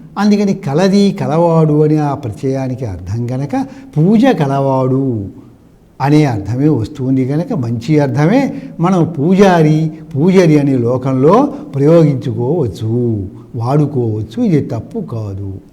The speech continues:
దీనికి ఇంకొక సమన్వయం కూడా నేను చెప్పి ముగిస్తాను మీకు. వామనుడు అని ఒక గొప్ప ఆలంకారికుడు,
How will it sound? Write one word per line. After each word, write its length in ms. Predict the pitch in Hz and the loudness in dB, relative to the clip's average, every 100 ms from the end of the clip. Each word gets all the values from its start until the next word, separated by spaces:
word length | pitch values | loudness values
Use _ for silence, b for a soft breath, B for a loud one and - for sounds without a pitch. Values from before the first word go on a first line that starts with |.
| _ _ _ _ - _ _ _ _ _ b b b b b 131 | _ _ _ _ -20 _ _ _ _ _ b b b b b 2
దీనికి 380 | 180 240 226 | 6 6 6
ఇంకొక 480 | 170 147 165 185 190 | 4 2 2 0 0
సమన్వయం 640 | 160 139 165 214 214 185 160 | 0 0 2 2 2 2 2
కూడా 340 | 135 131 135 | 0 -2 0
నేను 220 | 226 151 | 0 2
చెప్పి 320 | 131 120 - | 0 -2 -4
ముగిస్తాను 600 | 202 123 117 - 123 101 95 | -4 -2 -4 -6 -8 -8 -10
మీకు. 220 | 95 - - _ _ _ _ _ b b b 107 | -14 -16 -20 _ _ _ _ _ b b b -8
వామనుడు 600 | 98 131 214 220 214 190 | -2 2 4 4 6 6
అని 540 | 175 156 196 139 110 - - - - - _ _ - | 6 4 4 0 -4 -8 -12 -18 -20 -20 _ _ -6
ఒక 140 | 185 | -2
గొప్ప 440 | 147 113 110 196 175 - - - - | -2 -2 -6 -6 -6 -8 -20 -20 -6
ఆలంకారికుడు, 800 | 120 165 165 147 131 123 113 104 | 0 2 2 2 -2 -4 -6 -10